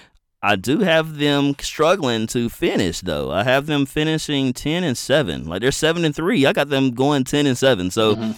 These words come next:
Speaker 1: I don't expect them to, uh, coast the rest of the way because they have Green Bay next week coming off their
Speaker 2: Yeah.
Speaker 1: bye. They got Jacksonville.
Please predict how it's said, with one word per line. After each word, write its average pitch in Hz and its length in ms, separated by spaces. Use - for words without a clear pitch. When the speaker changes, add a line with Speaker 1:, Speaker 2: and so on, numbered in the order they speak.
Speaker 1:
I 104 160
don't 156 180
expect 139 400
them 131 340
to, 117 360
uh, 101 200
coast 127 420
the 113 120
rest 120 260
of 117 40
the 107 80
way 131 180
because 104 400
they 110 80
have 110 260
Green 120 300
Bay 151 180
next 127 280
week 117 320
coming 117 320
off 110 180
their 113 120
Speaker 2:
Yeah. 107 80
Speaker 1:
bye. 90 320
They 95 120
got 110 200
Jacksonville. 90 720